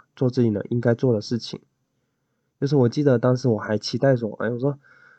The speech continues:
嗯，让痛苦来得更猛烈一下吧，让我呢，好好的去感受你们吧。就是我当时有这么一种状态，就我还期待痛苦的来临。但是当我想这么做的时候，我发现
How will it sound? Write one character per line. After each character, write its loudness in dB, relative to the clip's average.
嗯， -2
让 -2
痛 -2
苦 -2
来 2
得 2
更 0
猛 2
烈 2
一 2
下 -2
吧， -12
让 2
我 6
呢， 2
好 0
好 0
的 6
去 0
感 0
受 4
你 4
们 0
吧。 -10
就 -4
是 0
我 2
当 0
时 -4
有 0
这 -2
么 4
一 4
种 0
状 -4
态， -10
就 0
我 0
还 0
期 -4
待 0
痛 -8
苦 -2
的 2
来 -2
临。 -8
但 -2
是 6
当 6
我 6
想 -2
这 -2
么 2
做 0
的 6
时 -2
候， 2
我 2
发 -6
现 -4